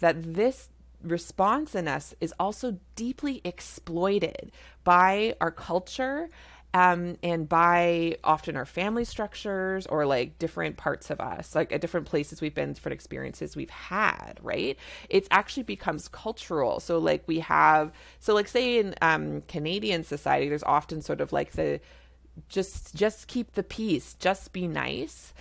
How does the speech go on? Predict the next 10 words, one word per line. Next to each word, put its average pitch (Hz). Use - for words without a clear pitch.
So 196
it's -
actually 202
deemed 165
kind 156
of 143
morally 190
superior 156
to 165
abandon 160